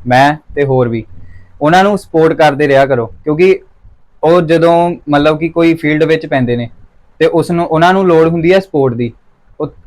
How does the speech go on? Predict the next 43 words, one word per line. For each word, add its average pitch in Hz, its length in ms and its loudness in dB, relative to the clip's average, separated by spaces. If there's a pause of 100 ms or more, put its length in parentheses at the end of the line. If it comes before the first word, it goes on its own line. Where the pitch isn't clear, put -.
(120)
ਹੌਬੀ 147 360 2
ਉਹਨਾਂ 185 220 2
ਦੀ 208 360 0 (100)
ਪੈ-, 160 140 4
ਪੈਸ਼ਨ 160 400 2
ਉਦੋਂ 170 180 2
ਹੀ 190 60 4
ਬਣੂਗੀ 175 300 0
ਜਦੋਂ 170 240 0
ਤੁਸੀਂ 170 140 -2
ਸਪੋਰਟ 135 320 -4
ਕਰੋਗੇ। 117 320 -6 (420)
ਜਦ, 156 180 -2
ਜਦੋਂ 156 340 2
ਤੱਕ 175 180 2
ਤੁਸੀਂ 180 180 -2
ਸਪੋਰਟ 151 320 -2
ਨਹੀਂ 170 140 -2
ਕਰਦੇ 160 280 2
ਨਾ 190 100 2
ਉਹਨੂੰ, 175 220 -4 (460)
ਤੇ 156 60 -2
ਉਹਦਾ 175 440 4
ਪੈਸ਼ਨ 151 300 2
ਹੌਬੀ 156 340 0
ਰਹਿ 131 160 2
ਜਾਂਦਾ 131 280 -2
ਆ, 107 40 -14 (440)
ਤੇ 165 100 2
ਉਸ 170 160 0
ਨੂੰ 185 140 0
ਹੋਰ 156 260 0
ਕੰਮ 151 240 0
ਕਰਨਾ 147 240 0
ਪੈਂਦਾ 143 260 0
ਹੈ, 165 220 2
ਉਹ 160 180 -2
ਉਸ 156 260 -4
ਲਾਈਨ 147 220 -2
ਵਿੱਚ 160 180 -6
ਨਹੀਂ 147 220 -4
ਜਾ 131 160 2
ਸਕਦਾ। 110 320 -10